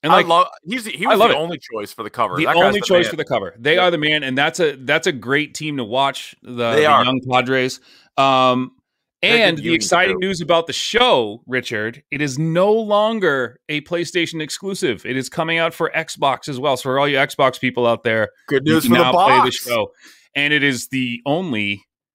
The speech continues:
Speaker 1: baseball <laughs> game out there right now. So,
Speaker 2: Correct. Yeah.
Speaker 1: um, and it actually is really, really good. Uh, let's see here.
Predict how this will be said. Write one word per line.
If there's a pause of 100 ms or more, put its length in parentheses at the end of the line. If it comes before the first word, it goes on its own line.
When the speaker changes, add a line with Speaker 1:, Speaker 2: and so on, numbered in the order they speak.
(300)
Speaker 1:
baseball
<laughs>
game (340)
out (100)
there
right
now.
So,
Speaker 2:
Correct. (120)
Yeah. (220)
Speaker 1:
um,
and
it
actually
is
really,
really
good. (500)
Uh,
let's
see
here.